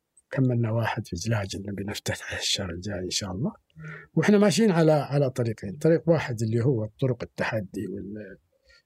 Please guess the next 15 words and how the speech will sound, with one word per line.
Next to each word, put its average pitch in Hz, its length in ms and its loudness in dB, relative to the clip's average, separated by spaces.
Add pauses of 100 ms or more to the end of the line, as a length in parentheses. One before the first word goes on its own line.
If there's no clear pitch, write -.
(140)
اللي، 107 360 -2
اللي 98 420 -4 (640)
مفروض 113 460 -2
ي-، 95 240 -6 (1900)
يجربونها 107 760 -2
ال-، 92 280 -14 (480)
اللي 98 200 -6
هم 95 220 -10
متخصصين، - 680 -2 (520)
والثاني 233 880 4 (160)
محاولة 185 640 4
جلب 190 400 4
ال-، 113 420 2 (640)
السياح 151 1000 2
للمدن 131 720 0